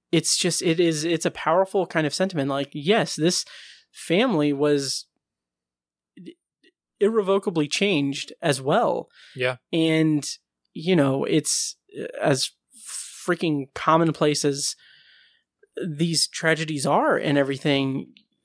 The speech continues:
Speaker 1: you don't really, it seems like the media doesn't really pay attention, obviously, to the other side of it, the family
Speaker 2: Yeah.
Speaker 1: of the other side.
Speaker 2: Yes.
Speaker 1: Um,
Speaker 2: And
Speaker 1: so, yeah.
Speaker 2: and when you do hear about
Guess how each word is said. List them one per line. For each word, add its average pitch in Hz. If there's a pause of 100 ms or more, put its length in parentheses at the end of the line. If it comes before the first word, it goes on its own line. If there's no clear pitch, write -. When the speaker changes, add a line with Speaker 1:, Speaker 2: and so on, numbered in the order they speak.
Speaker 1:
you 175
don't 185
really, 156 (240)
it -
seems 196
like 165
the 165
media 170
doesn't 147
really 143
pay 156
attention, 143
obviously, 139
to 151
the 175 (280)
other 185
side 165
of -
it, -
the 156
family 156
Speaker 2:
Yeah. 127
Speaker 1:
of 110
the 78
other -
side. - (140)
Speaker 2:
Yes. 127 (280)
Speaker 1:
Um, 131
Speaker 2:
And 135
Speaker 1:
so, 156
yeah. 151 (100)
Speaker 2:
and 131
when 131
you 123
do 151
hear 139
about 113